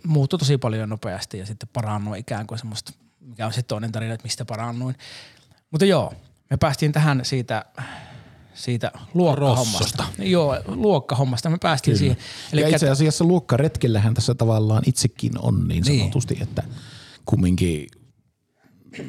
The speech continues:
Speaker 3: jos ajattelee, isä oli kirvesmies ja äiti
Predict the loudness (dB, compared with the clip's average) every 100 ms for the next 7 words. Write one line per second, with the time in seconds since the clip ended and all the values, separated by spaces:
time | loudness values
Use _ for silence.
0 | -6 -4 -4 -4 -4 -4 -4 -4 -2 -2
1 | -2 -4 -2 0 0 2 2 2 2 2
2 | 0 0 0 -2 -2 -2 -4 -6